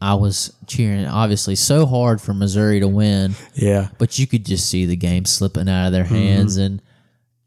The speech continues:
Speaker 1: you wanted them to hold on.
Speaker 2: Mm-hmm. But they couldn't
Speaker 1: But
Speaker 2: score.
Speaker 1: they,
Speaker 2: All they
Speaker 1: they,
Speaker 2: could do was
Speaker 1: they
Speaker 2: get
Speaker 1: hit a
Speaker 2: field goals.
Speaker 1: roadblock. Yes, they could not score, and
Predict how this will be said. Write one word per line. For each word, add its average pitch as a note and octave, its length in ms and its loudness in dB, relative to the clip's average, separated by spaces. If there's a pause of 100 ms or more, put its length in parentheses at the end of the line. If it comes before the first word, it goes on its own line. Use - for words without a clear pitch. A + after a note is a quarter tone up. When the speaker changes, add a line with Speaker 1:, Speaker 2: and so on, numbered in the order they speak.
(220)
Speaker 1:
you A#2 180 0
wanted B2+ 280 2
them A#2 140 -2
to G2 60 -2
hold G#2+ 300 2
on. G#2+ 480 2
Speaker 2:
Mm-hmm. G#2+ 400 2 (200)
But A#2+ 140 -2
they C#3+ 100 0
couldn't F3 220 0
Speaker 1:
But - 40 0 (220)
Speaker 2:
score. A2+ 180 0
Speaker 1:
they, G#2+ 240 2
Speaker 2:
All F2+ 60 -10
they A2 200 2
Speaker 1:
they, A#2 140 0
Speaker 2:
could C3+ 120 -2
do C3 160 0
was A#2+ 100 0
Speaker 1:
they B2 100 4
Speaker 2:
get C#3+ 100 4
Speaker 1:
hit C#3+ 140 4
a - 20 2
Speaker 2:
field G#2+ 400 2
goals. - 20 0
Speaker 1:
roadblock. A2+ 320 -2
Yes, F#2 360 -4
they G2 140 0
could G#2 200 -2
not G2 280 -2
score, F2+ 520 -2
and F#2 460 -10